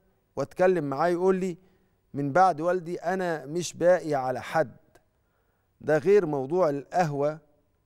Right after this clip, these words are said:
بيقضي فيها ساعات"، مش القهوة اللي هي القهوة اللي بتشرب، ده القهوة اللي بيتقعد عليها. آه، "أنا مش باقي على حد، ده غير موضوع القهوة بيقضي فيها ساعات أكتر من وقته معانا في البيت.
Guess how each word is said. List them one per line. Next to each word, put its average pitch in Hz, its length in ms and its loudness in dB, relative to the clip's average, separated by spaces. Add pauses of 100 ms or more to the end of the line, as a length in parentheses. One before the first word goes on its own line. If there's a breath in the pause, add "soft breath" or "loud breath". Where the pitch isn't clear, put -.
(280)
بيقضي 156 500 0
فيها 165 420 0
ساعات"، 151 420 0
مش 131 140 -12
القهوة 143 300 -2
اللي 135 140 -6
هي 147 120 -2
القهوة 143 260 0
اللي 135 100 -4
بتشرب، 147 480 -6
ده 120 80 -6
القهوة 147 300 2
اللي 139 100 -2
بيتقعد 135 380 -2
عليها. 120 460 -2 (1800 soft breath)
آه، 127 840 -2 (920)
"أنا 208 220 4
مش 170 180 -2
باقي 202 220 4 (100)
على 147 160 -2
حد، 156 520 -2 (100)
ده 160 180 4
غير 185 320 4
موضوع 156 420 2
القهوة 190 640 2
بيقضي 165 520 0
فيها 175 280 0
ساعات 151 500 0
أكتر 185 360 -4
من 131 180 -4
وقته 156 380 0
معانا 131 440 0
في 123 120 -8
البيت. 131 480 -2